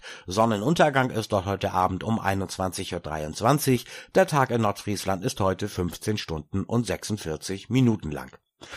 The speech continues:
In Bad Kleinen am Schweriner See, dort war Sonnenaufgang um fünf Uhr einunddreißig.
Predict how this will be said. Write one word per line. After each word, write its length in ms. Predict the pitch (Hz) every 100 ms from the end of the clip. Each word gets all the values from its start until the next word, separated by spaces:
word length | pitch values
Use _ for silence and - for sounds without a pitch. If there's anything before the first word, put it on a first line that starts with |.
| - - -
In 240 | 190 208
Bad 160 | 185 175
Kleinen 500 | 160 139 139 98 87
am 140 | 110
Schweriner 540 | - 135 127 131 123 117
See, 280 | 104 78
dort 240 | - 104 117
war 160 | 117
Sonnenaufgang 720 | 110 110 110 101 101 - 98
um 220 | - 113 113
fünf 280 | 101 92
Uhr 220 | 98 95 -
einunddreißig. 800 | 92 95 85 87 120 101 67